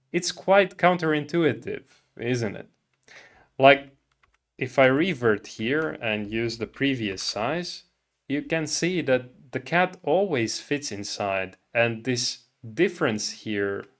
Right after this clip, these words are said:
always seems to be the same. So why is it like that? Well,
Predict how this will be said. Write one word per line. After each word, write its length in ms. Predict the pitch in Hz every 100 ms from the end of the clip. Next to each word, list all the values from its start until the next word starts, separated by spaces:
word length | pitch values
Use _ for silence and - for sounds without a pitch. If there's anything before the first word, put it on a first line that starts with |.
| _
always 460 | 143 185 220 139 135
seems 340 | 135 135 -
to 100 | -
be 600 | 107 120 120 110 110 - 120
the 100 | 120
same. 480 | 120 170 165 95 80 _ - _ _ _ _ _ _ _ _ _ _ _ _ _ _ _ _ _ _ _ _ _ _ _ _ _ - - _
So 180 | - 147
why 240 | 147 214
is 220 | 214 214
it 120 | 131 123
like 240 | 98 -
that? 280 | - - _ _ _ _ _ _ _ _ _ - - _ _ _
Well, 520 | 131 220 185 151 -